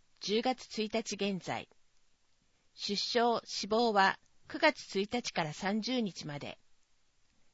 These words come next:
県人口百九十万八百四十人。対前月、マイナス五百三十五人。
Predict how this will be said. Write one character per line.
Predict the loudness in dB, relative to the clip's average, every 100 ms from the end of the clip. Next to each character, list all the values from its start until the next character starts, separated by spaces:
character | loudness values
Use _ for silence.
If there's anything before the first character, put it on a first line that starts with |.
| _ _ _ -2
県 | 4 4 4
人 | 0 -4
口 | -2 0 2 0 -4 _ _ _ _
百 | -10 -8 -6
九 | 0 0
十 | 0 0 2
万 | 4 4 2
八 | -8 -12 0
百 | 0 2
四 | 2 2 2
十 | 2 0
人。 | 0 -4 -8 _ _ _ _ _ _ _ _ _ _
対 | 6 6 6
前 | 4 2
月、 | 2 -4 -8 -10 -10 _ _ _ _ 0
マ | 4
イ | 4
ナ | 4
ス | 0 0 -2 -2 -8
五 | -4
百 | -2 -2
三 | 4 4 4
十 | 0 -6
五 | -6 -4
人。 | -2 -2 -6